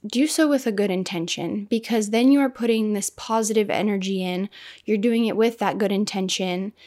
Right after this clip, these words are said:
And so no matter how you are designing and wanting to balance the energy of the space,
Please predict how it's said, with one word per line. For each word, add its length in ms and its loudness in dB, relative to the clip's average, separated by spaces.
And 640 0
so 140 0
no 160 4
matter 360 4
how 120 2
you 160 4
are 80 2
designing 460 -2
and 100 -2
wanting 220 -2
to 80 -6
balance 320 -2
the 120 -4
energy 520 -4
of 100 -8
the 80 -6
space, 560 -2